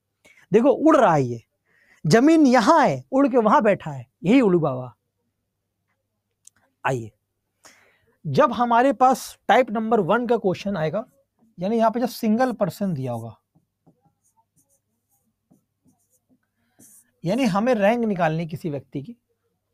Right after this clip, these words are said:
हमारा हाथ ये राइट है बेटा, तो ये राइट होता है,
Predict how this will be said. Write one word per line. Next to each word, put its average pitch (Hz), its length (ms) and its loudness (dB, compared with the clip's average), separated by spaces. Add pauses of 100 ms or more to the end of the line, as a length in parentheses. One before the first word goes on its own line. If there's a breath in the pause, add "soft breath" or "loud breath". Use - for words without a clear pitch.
(2000)
हमारा 240 380 4
हाथ 220 380 2
ये 180 220 2
राइट 185 400 2
है 247 80 2
बेटा, 220 240 -2
तो - 380 -12
ये 165 160 -2
राइट 170 320 -6
होता 185 200 -8
है, 190 120 -10